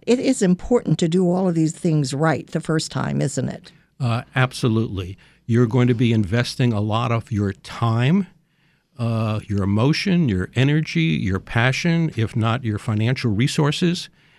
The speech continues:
Speaker 2: And so it's important that you have a roadmap of helping you figure out where to go, which directions to go, and then have some benchmarks along the way, uh, so you know how you're doing relative to your plan.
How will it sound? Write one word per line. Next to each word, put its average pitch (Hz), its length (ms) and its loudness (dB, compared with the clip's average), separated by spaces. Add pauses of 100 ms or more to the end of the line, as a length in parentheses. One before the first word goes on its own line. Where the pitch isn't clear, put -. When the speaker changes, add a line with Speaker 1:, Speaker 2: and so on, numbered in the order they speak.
(120)
Speaker 2:
And 104 200 -2
so 110 260 0
it's - 140 -4
important 120 600 0
that 110 160 -4
you 120 220 2
have 110 200 0
a 104 120 0
roadmap 113 600 0 (440)
of 104 220 -4
helping 131 440 2
you 113 180 4
figure 107 420 -2
out 101 260 -2 (340)
where 120 220 4
to 151 100 2
go, 123 360 0
which 113 260 0
directions 120 560 0
to - 100 -6
go, 113 400 0 (220)
and 113 160 2
then 131 120 4
have 131 180 2
some 123 200 2
benchmarks 120 640 0
along 104 300 0
the 104 80 2
way, 120 420 2 (320)
uh, 107 120 0
so 113 200 -2
you 110 160 4
know 107 200 2
how 104 160 0
you're 101 160 0
doing 107 360 2
relative 98 480 -2
to - 120 -4
your 92 160 -2
plan. 80 360 -12